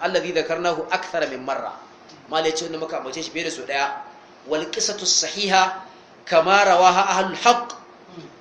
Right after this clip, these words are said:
Ingantacciyar kissa kamar yadda masu gaskiya suka ruwaito ita ce cewa, "Wa hiya anna Amr ibn al-As iltaqa ma Abi Musa al-Ash'ari." Amr dan As sun gamu da Abu Musa al-Ash'ari, fa qala,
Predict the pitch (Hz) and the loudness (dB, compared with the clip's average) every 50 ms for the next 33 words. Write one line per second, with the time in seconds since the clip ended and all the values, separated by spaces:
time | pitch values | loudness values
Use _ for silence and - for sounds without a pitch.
0 | - - - - 214 202 196 190 156 185 185 180 180 - 226 226 226 - - 240 | -20 -20 -14 -6 -6 -4 -4 -2 0 0 0 0 0 0 0 0 0 2 4 4
1 | 247 240 233 240 247 262 - - 240 170 - - - - - - - 190 185 208 | 4 4 4 -2 -4 -4 0 4 4 4 4 2 -8 -14 -12 -8 -6 -4 -4 -2
2 | 220 226 233 - 208 185 175 170 165 156 - - 226 208 - 190 - - - - | -2 -2 0 2 2 2 4 4 2 2 2 0 -2 -2 -2 -2 -2 -2 -4 -2
3 | - 208 220 208 202 - 240 233 208 190 196 208 214 208 208 - 240 269 226 180 | 2 4 6 6 6 4 0 0 0 0 2 2 0 0 4 6 6 6 6 4
4 | - - - - - - - - - - 196 - 208 208 - - - - - - | 0 -10 -16 -18 -20 -20 -20 -18 -12 -8 -4 -2 0 0 0 -2 -4 -10 -20 -20
5 | - - - - - - - - - - - - - - - - - - - - | -20 -20 -20 -20 -20 -20 -20 -20 -20 -20 -20 -20 -20 -20 -20 -20 -16 -6 -2 2
6 | - 220 185 156 143 135 127 113 - - - - - - - - - - - - | 4 4 4 4 4 2 2 0 -2 -6 -14 -16 -20 -20 -20 -20 -20 -20 -18 -10
7 | - 139 156 156 202 202 185 156 170 185 196 202 196 190 180 - 156 160 160 160 | -6 -6 -4 0 4 4 4 4 4 0 0 0 0 -2 -2 0 -2 -2 0 2
8 | 175 175 180 175 175 160 165 - 160 165 165 165 165 165 - - - - - - | 0 0 0 -2 -4 -4 -2 0 2 4 4 4 4 2 0 -4 -6 -10 -16 -18
9 | - - 160 151 - - - 196 190 190 185 175 170 165 156 180 180 175 143 139 | -14 -12 -12 -12 -8 -2 2 2 2 4 4 4 4 4 4 4 4 2 2 0
10 | 131 131 160 165 170 170 175 180 180 - 175 156 151 - - 151 - - 135 113 | -6 -6 -6 -6 -6 -2 0 0 0 2 0 -2 -2 -2 -2 -2 -2 -2 -4 -8
11 | 98 95 - - - - - - - - - - - 143 147 156 165 165 170 175 | -12 -14 -20 -20 -20 -20 -20 -20 -20 -20 -20 -12 -10 -8 -8 -6 -6 -2 -2 -2
12 | 180 185 185 196 185 180 180 180 - - - - - - - - - - 190 190 | -2 2 4 4 6 6 4 2 0 -4 -8 -12 -20 -14 -8 -6 -4 -4 -4 -4
13 | 175 170 175 180 175 165 147 135 147 156 165 160 - 170 170 - 180 175 - 165 | -4 -4 -2 0 0 2 0 0 -2 -6 -6 -6 -6 -8 -6 -4 -4 -4 -2 -4
14 | 147 156 160 - 143 143 - 180 175 170 160 160 156 156 - - | -6 -6 -6 -8 -8 -4 0 2 4 4 4 4 4 2 0 -2